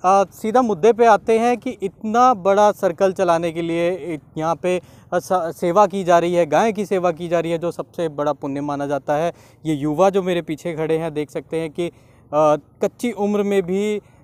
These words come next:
गाय की सेवा का मतलब बखूबी समझते हैं। अभी आप त-, त-, तस्वीरों में भी देखा किस तरह से ट्रीटमेंट के समय भी ये उपलब्ध थे। तो इतना बड़ा सर्कल चलाने में पैसा कहाँ से आता है?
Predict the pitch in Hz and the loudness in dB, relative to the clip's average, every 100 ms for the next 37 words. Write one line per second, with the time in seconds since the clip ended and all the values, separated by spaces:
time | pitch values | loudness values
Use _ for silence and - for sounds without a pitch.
0 | - 147 180 185 208 - 185 185 202 185 | -6 -2 0 -2 -8 -6 -2 0 0 0
1 | 170 160 180 175 156 175 147 - 170 185 | -4 -4 -2 -2 -4 -10 -8 -8 -6 -6
2 | 175 165 160 - 180 170 180 175 143 160 | -6 -6 -8 -4 -4 -2 -2 -2 -2 -2
3 | 147 - 160 165 147 147 127 147 170 185 | -2 -2 -8 -6 -6 -6 -6 -4 -2 -2
4 | 175 175 160 170 156 156 - 156 143 180 | -4 -4 -2 -4 -6 -8 -6 -6 -4 -6
5 | - - _ _ 233 220 277 247 240 - | -6 -16 _ _ -2 0 0 2 2 0
6 | 208 208 185 196 202 196 190 196 160 170 | 0 -2 -2 0 2 2 0 -4 -8 0
7 | 180 170 185 - 190 196 233 226 220 262 | 0 0 -4 0 0 2 0 -2 -2 -2
8 | 269 247 254 254 233 _ _ - _ _ | 0 2 2 2 -2 _ _ -20 _ _
9 | - - 208 226 277 226 202 180 185 175 | -20 -8 -4 0 2 2 0 0 -4 -4
10 | 175 185 - _ 208 208 269 233 185 180 | -6 -6 -10 _ -6 -2 -2 -2 -4 -6
11 | - 170 151 _ _ _ _ _ _ _ | -6 -8 -8 _ _ _ _ _ _ _
12 | - 123 - | -16 -16 -16